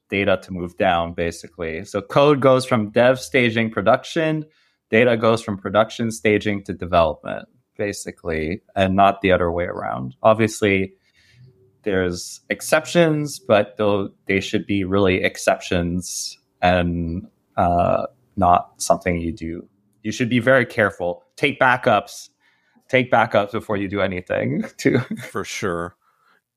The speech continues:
Speaker 2: And if you do need to launch, uh, you know, a new line of products or something where you do want to stage that content somewhere,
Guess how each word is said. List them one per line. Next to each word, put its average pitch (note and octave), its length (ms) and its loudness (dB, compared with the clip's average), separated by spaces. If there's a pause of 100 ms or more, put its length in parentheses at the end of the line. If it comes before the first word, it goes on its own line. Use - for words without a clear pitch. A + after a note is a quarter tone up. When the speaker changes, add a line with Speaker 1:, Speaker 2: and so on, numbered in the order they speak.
Speaker 2:
And E3+ 120 2
if F3 160 0
you D#3+ 100 4
do D#3+ 220 4
need C#3 220 0
to A2 100 -4
launch, G#2 600 0
uh, G#2 460 -2
you A2+ 80 -4
know, G2 140 4
a F#2+ 40 4
new G2+ 200 4
line G2+ 260 2
of G2+ 160 -4
products G2+ 440 2
or F2+ 60 -2
something G2+ 380 0
where G2+ 140 4
you F#2+ 140 -4
do G#2 280 2
want G2+ 320 0
to F2+ 100 -4
stage G2 460 0
that F#2 220 0
content A#2+ 500 0
somewhere, F2 520 -4